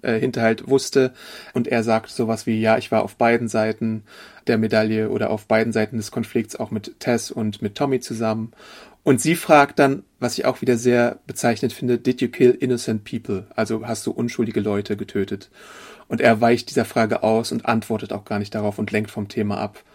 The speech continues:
Das ist schon interessant. Da fällt auch die Altersangabe nochmal, sechsundfünfzig Jahre, was mich dazu, äh, bewogen hat, sein echtes Alter zu googeln. Er ist siebenundvierzig Jahre alt, also Pedro Pascal.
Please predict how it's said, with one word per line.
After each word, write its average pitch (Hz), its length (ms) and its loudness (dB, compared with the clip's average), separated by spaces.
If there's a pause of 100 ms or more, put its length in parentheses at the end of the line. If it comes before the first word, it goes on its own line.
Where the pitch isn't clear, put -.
(420)
Das 104 140 -4
ist - 100 -4
schon 107 460 -2
interessant. 110 500 -4
Da 139 160 10
fällt 170 240 4
auch 143 140 4
die - 160 0
Altersangabe 160 640 2
nochmal, 147 260 0
sechsundfünfzig 131 640 -2
Jahre, 143 440 2
was 131 160 2
mich 139 120 0
dazu, 135 540 2 (420)
äh, - 240 -14
bewogen 127 500 6
hat, 127 260 2
sein 113 360 2
echtes - 240 -2
Alter 139 280 0
zu - 140 -6
googeln. 123 280 4
Er 117 180 2
ist - 140 -6
siebenundvierzig 131 600 -2
Jahre 131 240 0
alt, 131 280 -2
also 117 140 -2
Pedro 131 340 2
Pascal. 117 600 0